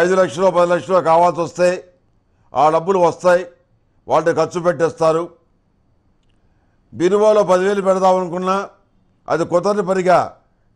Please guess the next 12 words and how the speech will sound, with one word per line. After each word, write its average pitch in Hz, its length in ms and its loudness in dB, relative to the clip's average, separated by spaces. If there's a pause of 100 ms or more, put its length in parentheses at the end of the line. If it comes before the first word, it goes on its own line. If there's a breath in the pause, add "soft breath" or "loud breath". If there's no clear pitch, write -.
తయారవుతుంది. 170 680 0 (1040)
ఏ 151 220 0
విధంగా 208 380 2
చూసినా 190 300 0 (100)
కానీ 190 220 0 (1700)
పొదుపు 190 360 0
చేద్దామంటే 185 580 2 (560)
అవకాశం 170 580 0
ఉండదు. 123 220 -8 (1500)
దాంతోటి 185 580 0 (1300)
ఇబ్బంది 196 400 0
పడుతుంటే 180 420 0